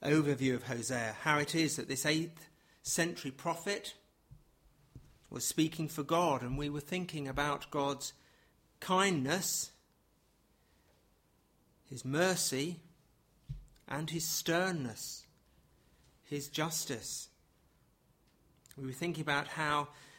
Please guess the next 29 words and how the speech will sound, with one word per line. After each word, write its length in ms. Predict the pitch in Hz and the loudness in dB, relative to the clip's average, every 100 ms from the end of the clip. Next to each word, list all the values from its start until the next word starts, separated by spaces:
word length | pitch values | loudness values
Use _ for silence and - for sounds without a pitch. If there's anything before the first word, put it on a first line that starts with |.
| - - | -20 -8
Hosea 760 | 156 151 139 170 196 143 117 226 127 | 0 2 4 4 4 2 -2 -8 -4
warns 640 | 139 170 180 175 160 147 | 6 8 8 6 2 -2
the 80 | 143 | -4
people. 520 | - 143 127 123 110 - _ _ _ _ _ _ _ _ _ _ _ _ _ _ _ _ | -4 -6 -4 -8 -10 -16 _ _ _ _ _ _ _ _ _ _ _ _ _ _ _ _
He 80 | 131 | -12
warns 420 | 123 147 180 180 | -2 0 2 0
the 80 | 185 | -4
people 460 | - 143 127 - 110 | -4 -4 -6 -10 -12
to 100 | 123 | -6
get 240 | 135 135 | -2 -2
right 420 | 139 127 123 - - _ - - - - | -2 -2 -4 -8 -16 _ -20 -20 -20 -8
with 220 | 131 - | -8 -6
God. 420 | 131 127 123 117 - - - - _ _ _ _ _ _ _ _ _ _ _ - - - | -4 -2 -2 -8 -14 -20 -20 -20 _ _ _ _ _ _ _ _ _ _ _ -20 -16 -8
Now, 100 | 131 | -6
it 140 | 135 | -2
is 180 | 165 - | 0 0
that 100 | 135 | -4
it 120 | - | 0
wasn't 400 | 160 180 160 - - - | 2 2 2 -4 -12 -16
simply 480 | - - 180 175 147 | -6 0 2 2 -2
a 60 | 135 | 0
message 440 | 151 165 - 135 | 0 0 -2 -4
from 420 | - 160 151 143 131 - - | 0 4 4 4 -4 -8 -10
Hosea, 600 | - 143 127 180 240 156 | -2 0 4 4 6 4
but 140 | 135 - | 2 -6
from 220 | - 147 | -4 -2
the 80 | 143 | 0
living 480 | 147 202 185 156 | 2 2 2 0
God. 540 | 131 175 247 196 120 | 2 2 2 0 -4